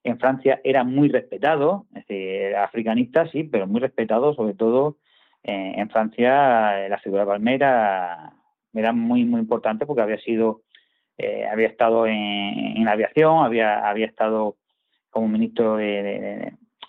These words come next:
de, de, bueno, de, de aviación y demás en, durante la República, y era una persona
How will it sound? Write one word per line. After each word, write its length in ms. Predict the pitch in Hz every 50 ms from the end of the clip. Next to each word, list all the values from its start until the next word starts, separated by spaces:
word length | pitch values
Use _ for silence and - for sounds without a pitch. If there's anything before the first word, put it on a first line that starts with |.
| _ _
de, 440 | - 110 117 117 117 117 117 113 110
de, 120 | 107 104 104
bueno, 220 | 117 127 131 117
de, 240 | 104 98 98 95 95
de 100 | 98 98
aviación 400 | 95 98 101 - - 127 120 120
y 40 | 117
demás 260 | 117 123 127 123 117
en, 300 | 117 110 104 107 113 110
durante 240 | 110 107 104 - 107
la 100 | 107 107
República, 680 | 104 110 107 127 139 143 143 131 123 147 151 160 160 160 _
y 140 | - 120 123
era 80 | 123
una 160 | 139 147 147 135
persona 480 | 131 117 - - 151 151 156 165 165